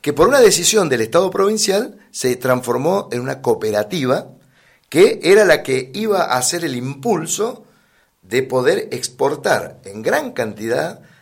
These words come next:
a los mercados exteriores, a los mercados externos, para que ingresaran los dólares a nuestra, a nuestra provincia. Y bueno, y se generó Fecovita. Fecovita, en sus orígenes, es una idea muy sana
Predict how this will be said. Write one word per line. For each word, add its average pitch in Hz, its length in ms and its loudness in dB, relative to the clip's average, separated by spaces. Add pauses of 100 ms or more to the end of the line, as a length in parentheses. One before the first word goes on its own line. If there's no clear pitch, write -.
(140)
a 104 120 -4
los 98 320 -8
mercados 135 500 -6
exteriores, 196 720 -6 (180)
a - 120 -6
los 110 100 -4
mercados 143 400 -4
externos, 151 560 -6 (320)
para 120 180 0
que 113 80 -6
ingresaran 113 380 -4
los 101 140 -6
dólares 123 400 -2 (160)
a 98 80 -16
nuestra, 90 500 -16
a - 140 -20
nuestra 92 200 -14
provincia. 76 520 -18 (800)
Y - 40 -6
bueno, 247 200 4
y 151 100 0
se 156 140 -2
generó 147 260 0
Fecovita. - 720 -2 (160)
Fecovita, - 680 -2 (280)
en 104 160 -8
sus 113 280 -4
orígenes, 208 560 -2 (340)
es 117 80 -4
una 151 160 0
idea 143 220 4
muy 175 200 2
sana 147 520 4